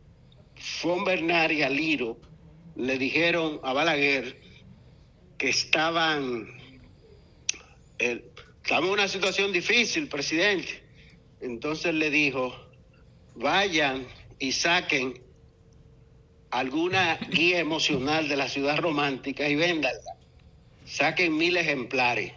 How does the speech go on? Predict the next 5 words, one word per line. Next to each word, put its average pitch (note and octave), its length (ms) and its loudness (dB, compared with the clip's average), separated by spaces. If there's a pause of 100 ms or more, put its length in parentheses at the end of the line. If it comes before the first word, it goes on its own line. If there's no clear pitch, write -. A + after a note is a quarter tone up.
(800)
Y C3 100 -4
se C#3 160 -2
cometió, E3 920 0
Aliro D#3 520 2
cometió D3 760 -2